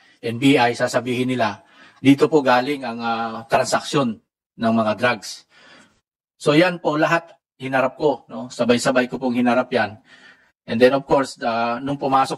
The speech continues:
naman yung previous administration, twenty nineteen, hindi naman po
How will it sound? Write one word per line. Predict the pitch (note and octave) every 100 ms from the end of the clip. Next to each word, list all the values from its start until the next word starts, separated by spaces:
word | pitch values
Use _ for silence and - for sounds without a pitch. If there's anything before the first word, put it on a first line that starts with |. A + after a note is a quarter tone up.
| C#3+
naman | C#3+ C#3+
yung | C#3+
previous | C#3+ C3+ C#3 C#3+
administration, | B2+ C3+ C3+ - C#3+ C3 A#2+ A2+ -
twenty | C3 B2+ B2+ C3+ B2+
nineteen, | C3+ D#3 D3 B2 A#2 - _ _ -
hindi | D3+ D#3+ D3+
naman | D3
po | C#3+